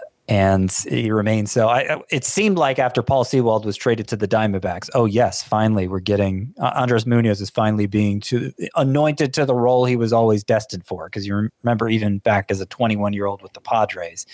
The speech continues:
people were touting Andres Munoz as a future closer. And yeah, it turned out not to be nearly as consistent as we hoped.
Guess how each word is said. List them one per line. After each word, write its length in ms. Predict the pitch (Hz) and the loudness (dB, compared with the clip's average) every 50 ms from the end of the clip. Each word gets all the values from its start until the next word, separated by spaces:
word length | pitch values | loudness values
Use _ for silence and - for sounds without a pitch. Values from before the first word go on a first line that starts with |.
| - - - - - - | -20 -20 -20 -20 -18 -8
people 220 | - 117 - 104 | -8 -4 0 0
were 100 | 98 95 | 0 0
touting 360 | - - 110 101 98 101 98 | 0 0 0 0 0 0 0
Andres 360 | 95 95 98 92 104 92 - - | 0 -2 -2 0 -2 -4 -4 -2
Munoz 400 | 110 104 101 101 98 95 92 95 | -2 0 0 0 -2 -2 -4 -6
as 100 | 92 90 | -8 -10
a 160 | 87 87 101 - _ _ - - _ _ _ _ | -8 -10 -12 -12 _ _ -20 -20 _ _ _ _
future 240 | - 113 104 107 98 | -2 0 0 0 -2
closer. 500 | - - 117 113 104 95 90 85 90 - _ _ _ _ - - - _ - | 0 0 0 0 0 -2 -6 -10 -12 -18 _ _ _ _ -20 -20 -14 _ -2
And 100 | - 311 | 0 0
yeah, 160 | 294 214 - - | 0 -2 -2 -4
it 80 | 123 - | -2 0
turned 180 | 147 139 139 | 0 0 2
out 100 | 139 139 | 0 0
not 180 | 139 135 135 131 | 2 0 0 0
to 40 | 139 | 0
be 280 | 127 127 123 120 120 147 | 0 2 4 4 2 2
nearly 360 | - - 131 143 135 131 123 | 0 -2 0 0 2 2 2
as 100 | 120 113 | 0 0
consistent 500 | - - 107 - - 104 - - 104 101 | -2 -4 -4 -2 -2 -2 -2 -2 -4 -4
as 80 | 95 92 | -4 -4
we 80 | 92 92 | -4 0
hoped. 340 | 107 110 117 120 - - - | 2 2 2 0 -2 -10 -20